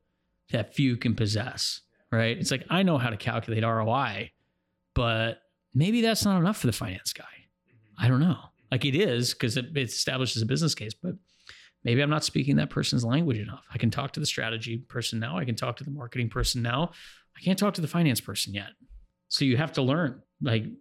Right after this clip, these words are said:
you know, you come out with an M B A degree, you don't know how to really do what it is that successful consultants do. Same thing is true when you get out with a master's degree. It's like, now you've got the skill set. Now you've got to sharpen, sharpen your weapons. And that took a long time.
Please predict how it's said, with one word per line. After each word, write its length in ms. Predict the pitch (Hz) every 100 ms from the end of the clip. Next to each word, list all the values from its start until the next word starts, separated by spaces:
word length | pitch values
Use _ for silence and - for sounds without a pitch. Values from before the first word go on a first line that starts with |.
| _
you 100 | 127
know, 100 | 117
you 200 | 110 117
come 160 | 113 139
out 140 | 127
with 80 | 127
an 80 | 123
M 120 | 123
B 160 | 120 120
A 40 |
degree, 280 | 143 117 110
you 180 | 110 113
don't 220 | 113 117 - _
know 220 | 120 120
how 180 | 110 113
to 240 | 110 107 104 _ -
really 260 | 127 123
do 200 | 113 123
what 140 | 117 113
it 120 | 110
is 360 | 117 117 110 107
that 200 | 110 - _
successful 880 | - 120 - 123 - - 107 107 - _ _ _ _ -
consultants 560 | 110 120 110 120 -
do. 300 | 135 135 - - _ _ _ _ _ _ _
Same 240 | - 131 113
thing 140 | 120
is 120 | 110
true 180 | - 113
when 80 | 101
you 60 | 104
get 100 | 107
out 140 | 113
with 80 | 120
a 40 |
master's 380 | 120 160 - 117
degree. 140 | 113
It's 140 | 107 -
like, 140 | 113
now 160 | 127 120
you've 180 | 123 123
got 180 | 131
the 60 | 156
skill 300 | - 202 190
set. 300 | - 117 127
Now 100 | 120
you've 200 | 123 117
got 120 | 123
to 80 | 117
sharpen, 600 | - 117 104 117 110 110
sharpen 420 | - 123 110 113
your 140 | 110 139
weapons. 560 | 127 123 - 151 160 - - - _
And 100 | 123
that 160 | 127 -
took 160 | 127
a 40 | 117
long 220 | 107 113
time. 380 | - 123 160